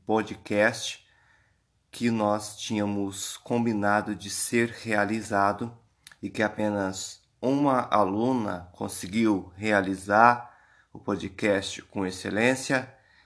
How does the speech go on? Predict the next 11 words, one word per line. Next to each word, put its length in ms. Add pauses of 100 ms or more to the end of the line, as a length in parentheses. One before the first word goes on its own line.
(140)
aluna 800 (120)
do 180
nono 420
C. 400 (640)
É, 420
nesse 360
caso, 720
é, 240
essa 160
atividade 640
foi 420